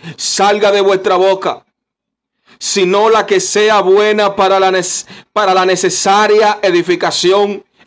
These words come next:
a fin de dar gracias a los oyentes. <laughs> Jeje, santo. Y no entristezcáis el Espíritu Santo de Dios,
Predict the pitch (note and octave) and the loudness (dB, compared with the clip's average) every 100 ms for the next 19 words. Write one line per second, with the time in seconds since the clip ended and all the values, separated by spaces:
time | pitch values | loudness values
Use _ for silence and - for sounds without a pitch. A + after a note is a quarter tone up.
0 | _ F3 B2+ G3 G#3 G#3 G3 G#3 F#3+ G3+ | _ -6 -2 0 2 2 2 2 2 2
1 | G#3 G3+ G3 F#3 F3+ _ _ _ F3 F3 | 2 0 0 0 -2 _ _ _ -2 -2
2 | F3 F3 G3 F#3+ F#3 E3 - - - - | 0 0 0 0 -2 -6 -6 -8 -12 -18
3 | _ _ _ _ _ _ _ _ _ _ | _ _ _ _ _ _ _ _ _ _
4 | G#3 F#3+ F3+ D3+ B2+ - - F3+ F3 - | -2 0 0 -2 -4 -8 -4 -2 -4 -4
5 | C3 - _ _ _ _ - - - - | -6 -6 _ _ _ _ -20 -16 -12 -8
6 | - B3 G#3+ A3 C4+ C4 - A3+ F3+ A3 | -4 -2 2 2 2 0 0 -2 0 0
7 | A3 G3+ - A3 A3+ A#3 A3+ G3+ G3 - | 0 -2 -2 2 2 2 2 0 -4 -4
8 | A#3 A#3 A3+ G#3+ A3 G#3+ G#3+ A3+ A3 G#3+ | -2 0 -2 0 -2 -2 0 2 2 2
9 | A3 G#3+ F3+ - - | 2 0 -4 -6 -10